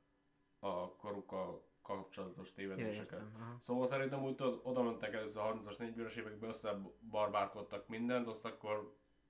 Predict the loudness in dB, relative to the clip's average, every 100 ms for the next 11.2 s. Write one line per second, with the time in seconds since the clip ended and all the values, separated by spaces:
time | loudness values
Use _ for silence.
0 | -12 -8 -8 -8 -12 -14 -14 -20 -16 -14
1 | -14 -20 -20 -20 -12 -4 2 6 6 6
2 | 0 0 0 2 4 2 0 -2 -10 _
3 | _ _ _ _ _ _ _ _ _ -20
4 | -20 _ _ -10 0 4 4 4 0 -4
5 | -4 2 6 6 4 -2 -6 -10 -12 -4
6 | -2 0 0 0 -2 0 0 0 -2 -4
7 | -8 -10 -12 -16 -20 -8 -4 -2 0 0
8 | 0 -2 -6 -14 -8 -6 -4 -4 -6 -4
9 | 4 4 4 0 -2 0 0 0 -2 -2
10 | 0 0 0 -2 -6 -8 -6 -6 -8 -8
11 | -8